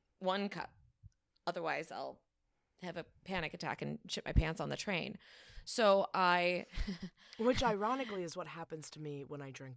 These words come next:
Speaker 2: too much coffee.
Speaker 1: <laughs> Right, right, exactly. I'm like, "I need to have one cup, or else everything goes to literal shit." So I put the pot in,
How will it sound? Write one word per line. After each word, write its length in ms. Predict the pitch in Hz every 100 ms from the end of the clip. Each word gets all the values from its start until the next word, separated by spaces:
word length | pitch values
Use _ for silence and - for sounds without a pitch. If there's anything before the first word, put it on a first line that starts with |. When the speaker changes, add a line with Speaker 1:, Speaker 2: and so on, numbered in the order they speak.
| -
Speaker 2:
too 140 | -
much 280 | 143 254 -
coffee. 460 | - - - - -
Speaker 1:
<laughs> 60 | _ 277 254 - 240
Right, 180 | 254 240 302 -
right, 480 | 247 - 622 330 240
exactly. 400 | 311 277 254 196
I'm 60 | 196
like, 160 | 202 - - - -
"I 100 | 196
need 340 | 202 208 190 - _
to 80 | 208
have 180 | 170 160
one 200 | 175 254
cup, 220 | 233 - - _ _ _ _ _ _ -
or 140 | 175 160
else 340 | 151 - - - _ _ _ 165
everything 600 | 170 170 175 170 165 151 _ _ _ -
goes 300 | 139 151 -
to 260 | 156 151 -
literal 280 | 165 170 -
shit." 340 | - 175 - - - - - -
So 560 | - - 208 196 185 190 - - 202
I 460 | 202 196 185 190 - _ -
put 140 | 269
the 60 | 262
pot 280 | 233 208
in, 320 | 208 202 214